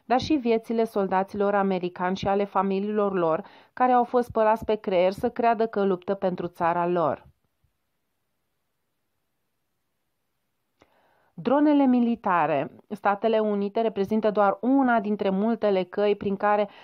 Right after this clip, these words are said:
această putere fiară impune domnia terorii peste tot în lume. Anumite drone zboară deasupra teritoriului inamic, reducând pierderea de vieți omenești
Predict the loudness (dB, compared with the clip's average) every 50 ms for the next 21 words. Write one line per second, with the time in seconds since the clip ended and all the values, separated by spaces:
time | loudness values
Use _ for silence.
0 | -20 -12 -6 -4 -4 -2 -2 -4 -4 -2 -4 -6 -6 -6 -8 -6 -4 -4 -2 -2
1 | -4 -4 -4 -2 0 2 2 2 2 0 0 0 -2 -4 -4 -4 -2 -2 -2 -2
2 | -2 -2 -2 0 -2 -2 -2 -2 -2 -4 -2 -2 -2 -2 -4 -4 -4 -6 -6 -4
3 | -4 -6 -4 -2 -4 -4 -4 -4 -4 -2 -2 -2 -2 -2 -4 -6 -8 -8 -10 _
4 | _ _ _ -20 -20 -10 -4 -2 -2 0 2 2 2 2 2 0 -2 0 0 2
5 | 2 2 2 2 0 -2 -4 -6 -6 -2 0 0 0 0 -2 -2 -4 -4 -4 -8
6 | -6 -4 -4 -4 -4 -4 -8 -8 -6 -4 -2 -2 0 0 0 0 0 0 0 0
7 | 0 -2 -2 -2 -2 -2 -2 -2 -4 -2 -2 -2 -2 -4 -6 -4 -2 -2 -2 -2
8 | -2 -2 -2 -2 0 0 0 0 0 0 -2 -2 -6 -4 -2 -4 -4 -2 -2 -4
9 | -4 -4 -4 -4 -4 -4 -4 -4 -8 -14